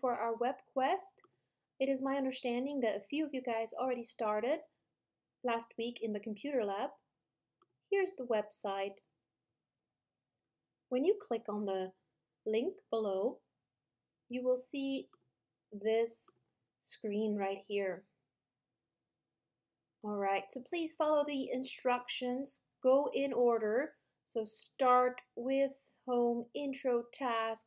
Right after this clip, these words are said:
process, evaluation. So the whole idea of this web quest is that you learn more about the Silk Road. So first you will learn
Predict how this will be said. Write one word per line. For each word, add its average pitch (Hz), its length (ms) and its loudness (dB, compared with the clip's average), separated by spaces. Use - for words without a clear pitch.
process, 208 580 -2
evaluation. 202 840 -4
So - 160 -2
the 285 120 6
whole 339 520 6
idea 262 380 4
of 214 260 0
this 240 240 4
web 247 300 2
quest 220 320 -2
is 196 180 -2
that 196 140 0
you 220 140 -2
learn 226 320 0
more 220 180 2
about 202 240 0
the 202 80 -6
Silk 190 380 -6
Road. 185 260 -4
So 277 160 -4
first 320 320 -2
you 254 100 -2
will 208 160 4
learn 269 260 4